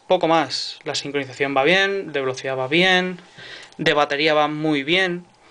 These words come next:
La verdad es que yo lo tengo desde el martes, estamos a sábado y lo tengo que poner a cargar esta mañana. Se le ha dado bastante uso,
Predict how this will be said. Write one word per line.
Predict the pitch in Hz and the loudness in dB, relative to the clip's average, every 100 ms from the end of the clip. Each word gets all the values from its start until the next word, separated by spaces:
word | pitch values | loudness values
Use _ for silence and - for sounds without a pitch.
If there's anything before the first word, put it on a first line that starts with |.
| - - - | -20 -20 -6
La | 147 135 | 0 2
verdad | 139 156 | 4 2
es | 160 | 0
que | 160 156 156 147 | 0 2 2 2
yo | 151 | 0
lo | |
tengo | 147 156 | 0 0
desde | 143 135 | 0 0
el | |
martes, | 143 175 175 175 175 156 | 2 2 2 0 0 -4
estamos | 131 151 165 160 151 | -2 0 0 0 -2
a | 160 | -2
sábado | 151 - 175 175 180 190 | 0 2 6 6 6 2
y | 147 | -2
lo | 143 | -2
tengo | 147 139 | -2 -2
que | |
poner | 135 131 | -2 -2
a | 131 | -4
cargar | 127 131 | -2 -2
esta | 123 120 | -2 -6
mañana. | 120 143 151 - - - - - - - - - - - | -4 -2 -4 -6 -20 -20 -20 -20 -20 -20 -20 -16 -14 -6
Se | - | 0
le | 139 | 4
ha | |
dado | 156 | 4
bastante | 143 135 160 160 156 | 2 0 -2 0 2
uso, | 170 175 180 | 2 0 -2